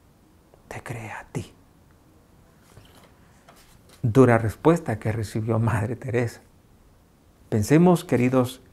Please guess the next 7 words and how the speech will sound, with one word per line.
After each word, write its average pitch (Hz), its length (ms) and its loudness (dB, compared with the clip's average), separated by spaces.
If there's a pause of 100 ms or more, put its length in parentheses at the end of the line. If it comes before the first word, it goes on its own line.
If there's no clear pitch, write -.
(140)
hermanos, 139 520 0
estimados 123 560 -2
amigos, 139 420 -2 (1300)
cómo 135 220 0
nosotros 135 640 -2 (720)
estamos 147 340 0
respondiendo 123 800 -2